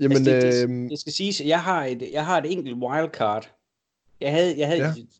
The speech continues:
Speaker 2: til, til den her med Indy, der havde jeg faktisk en, en nummer fire, og det var ikke, ikke ment som i, at, at han er bedre end Swayze, for det er han ikke.
Speaker 1: Nej.
Speaker 2: Øhm, men jeg havde faktisk, øh,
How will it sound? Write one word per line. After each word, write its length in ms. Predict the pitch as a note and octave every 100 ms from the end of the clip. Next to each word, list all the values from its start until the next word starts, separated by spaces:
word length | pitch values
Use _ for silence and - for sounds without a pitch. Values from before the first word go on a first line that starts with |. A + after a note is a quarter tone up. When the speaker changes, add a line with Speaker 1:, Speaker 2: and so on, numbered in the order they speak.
| _ -
Speaker 2:
til, 140 | D3 -
til 180 | D#3+
den 160 | E3+ G3
her 260 | D#3+ C3 F#2+
med 140 | A#2
Indy, 280 | B2 D3 D3
der 100 | B2+
havde 180 | C#3+ D#3
jeg 100 | C#3
faktisk 400 | C3 C#3+ B2+ -
en, 240 | G#2+ G#2 _ _ _ _ -
en 100 | B2+
nummer 260 | B2 A#2+
fire, 440 | A2+ - C#3+ D#3 C#3+
og 160 | A#2+
det 100 | B2+
var 100 | B2 C3+
ikke, 240 | D#3+ -
ikke 180 | F3+ F3+
ment 240 | F#3 E3 A#2+
som 180 | B2
i, 100 | A2
at, 220 | A2 G#2+ -
at 200 | A#2+ A#2
han 140 | A#2+
er 60 | A#2
bedre 240 | A2 C3+
end 80 | C#3
Swayze, 380 | A#2+ B2+ A#2+ G#2+
for 100 | A#2+
det 140 | C3
er 40 | C3
han 160 | B2+
ikke. 200 | F#2+ F#2 _ _ _ _ _ _ _ _ _ - _ _ -
Speaker 1:
Nej. 280 | A#2 G#2
Speaker 2:
Øhm, 220 | G2 G2 F#2+ _ _ _ _ _
men 160 | B2+ A#2+
jeg 100 | A#2+
havde 180 | D3+ D#3
faktisk, 600 | C#3+ D3 - G#2+ - G#2+
øh, 340 | G2+ G2+ G#2